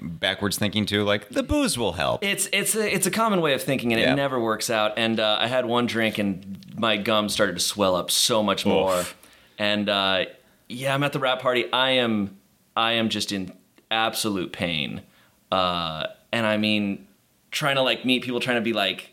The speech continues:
Speaker 1: Uh-huh.
Speaker 2: 'cause I, I wanted to go, I wanted to have fun, and I know it's
Speaker 1: Sure.
Speaker 2: important, like, networking wise, right? Like,
Speaker 1: Yeah, just showing up and
Speaker 2: to
Speaker 1: being, like, a
Speaker 2: talk to
Speaker 1: person,
Speaker 2: everyone. Yeah.
Speaker 1: seeing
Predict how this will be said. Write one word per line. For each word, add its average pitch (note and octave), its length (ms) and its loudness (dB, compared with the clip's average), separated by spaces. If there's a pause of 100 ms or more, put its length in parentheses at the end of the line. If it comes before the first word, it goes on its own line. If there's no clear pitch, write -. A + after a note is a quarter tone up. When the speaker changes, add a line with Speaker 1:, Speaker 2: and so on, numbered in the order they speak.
Speaker 1:
Uh-huh. E2 300 -2
Speaker 2:
'cause E3 180 -4
I, D3 120 0
I C#3 120 -4
wanted C#3 280 -2
to D3 40 -4
go, C#3 100 -2
I C#3+ 60 2
wanted D#3 160 0
to C#3+ 60 0
have C3 160 -2
fun, C#3+ 320 -2
and B2+ 80 -4
I A#2+ 80 2
know D3 160 2
it's C#3+ 100 2
Speaker 1:
Sure. E2+ 80 2
Speaker 2:
important, C3+ 300 -2
like, A#2 160 0
networking D3 560 0
wise, F#2 400 2
right? B2 260 2
Like, C3+ 160 0
Speaker 1:
Yeah, F#4+ 180 0
just C3+ 200 0
showing B2+ 180 2
up A2+ 80 0
and G2+ 60 0
Speaker 2:
to G2+ 60 4
Speaker 1:
being, G2+ 140 4
like, F2+ 120 2
a - 60 0
Speaker 2:
talk - 80 -6
to G#2+ 100 0
Speaker 1:
person, G#2 220 2
Speaker 2:
everyone. D3 280 2
Yeah. G#3 400 0
Speaker 1:
seeing B2 160 2